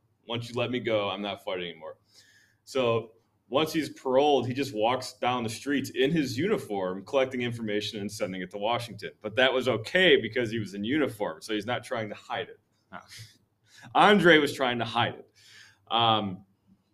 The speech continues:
Speaker 1: the meeting, which stretched over several nights, revolved around money and arrangements. Andre was sent back to the British lines with Arnold's final offer.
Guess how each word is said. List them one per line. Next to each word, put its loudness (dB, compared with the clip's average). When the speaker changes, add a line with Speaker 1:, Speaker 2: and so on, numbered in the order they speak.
Speaker 1:
the -4
meeting, 6
which 2
stretched 2
over 2
several 0
nights, 2
revolved 0
around -2
money -8
and -14
arrangements. 0
Andre 4
was 2
sent 2
back 6
to -8
the -2
British 2
lines -4
with -16
Arnold's -2
final -8
offer. 4